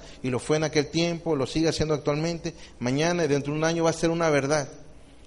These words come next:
No hay justo, bueno, ni uno solo, dice la Escritura. No hay quien busque a Dios. Es decir, nosotros somos de un corazón duro, aún siendo cristianos.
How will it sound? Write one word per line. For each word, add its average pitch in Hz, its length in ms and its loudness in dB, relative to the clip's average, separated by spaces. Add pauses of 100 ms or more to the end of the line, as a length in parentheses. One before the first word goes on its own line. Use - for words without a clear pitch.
(220)
No 135 140 2
hay 160 100 6
justo, 208 680 -2 (180)
bueno, 165 540 2 (100)
ni 131 220 -4
uno 165 180 -4
solo, 180 320 -4
dice 135 240 -6
la 117 80 -8
Escritura. 113 380 -12 (260)
No 143 220 6
hay 190 180 6
quien 156 220 -2
busque 147 260 -4
a 110 60 -4
Dios. 107 320 -14 (500)
Es 135 200 2
decir, 139 440 0 (1160)
nosotros 170 840 0
somos 143 280 -2
de 139 40 0
un 147 60 -4
corazón 135 560 -2 (140)
duro, 123 380 2 (380)
aún 139 300 0
siendo 135 300 -4
cristianos. 117 540 -10